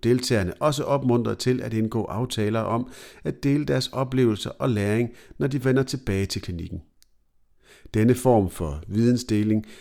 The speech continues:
skaber ikke kun et læringsmiljø, men bidrager også til at styrke praksisfællesskaber. P L O E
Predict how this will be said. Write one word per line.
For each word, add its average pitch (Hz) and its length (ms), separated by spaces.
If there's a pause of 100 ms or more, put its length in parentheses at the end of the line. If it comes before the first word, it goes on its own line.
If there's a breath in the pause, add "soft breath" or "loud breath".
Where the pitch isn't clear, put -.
(180 loud breath)
skaber 127 400 (120)
ikke 139 240
kun 120 320
et 95 80
læringsmiljø, 120 720
men 151 200
bidrager 135 400
også 139 340
til 135 300
at 139 120
styrke 131 460
praksisfællesskaber. - 1080 (1040 soft breath)
P - 40
L 92 220
O 82 180
E 139 160